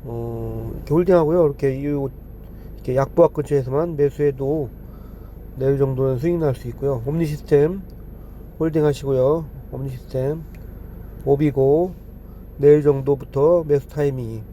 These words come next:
이제 충분히 빠질 만큼 빠져서 반등할 시점이 됐습니다. 반등 타이밍이 왔고, 뭐, 이틀 정도 분할 매수하면 수익 보고 빠져나갈 확률이 많습니다.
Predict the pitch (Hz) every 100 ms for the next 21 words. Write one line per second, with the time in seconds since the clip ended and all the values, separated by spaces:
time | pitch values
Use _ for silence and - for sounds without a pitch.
0 | - 120 120 117 - - - 165 165 156
1 | 170 170 170 151 139 160 143 139 160 180
2 | - - - - - 139 143 143 143 -
3 | 175 156 127 - 131 113 110 127 147 -
4 | 131 131 156 160 147 127 - 175 156 -
5 | - - - - - - 127 135 151 165
6 | 151 135 123 143 147 143 139 131 143 143
7 | 135 139 180 180 - - - - - -
8 | - - - - - - - - - -
9 | - - 175 170 151 143 165 156 147 151
10 | 165 156 156 156 160 127 123 127 113 104